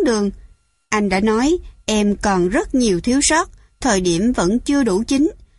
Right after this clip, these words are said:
Sao em lại cố chấp muốn làm đến thế? Chuyện này vô cùng nguy hiểm." "Nếu sợ chấn thương, em đã không dấn thân vào con đường này.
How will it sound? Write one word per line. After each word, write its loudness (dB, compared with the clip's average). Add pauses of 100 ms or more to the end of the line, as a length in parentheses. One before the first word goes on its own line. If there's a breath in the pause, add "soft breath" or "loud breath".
Sao 0
em 0
lại 0
cố 0
chấp -2
muốn 2
làm 0
đến 0
thế? 0 (360 soft breath)
Chuyện 0
này 0
vô -2
cùng 0
nguy 0
hiểm." 2 (1160)
"Nếu 0
sợ 0
chấn 0
thương, 2 (260 soft breath)
em 0
đã 0
không 0
dấn 0
thân 0
vào -2
con 0
đường 0
này. 0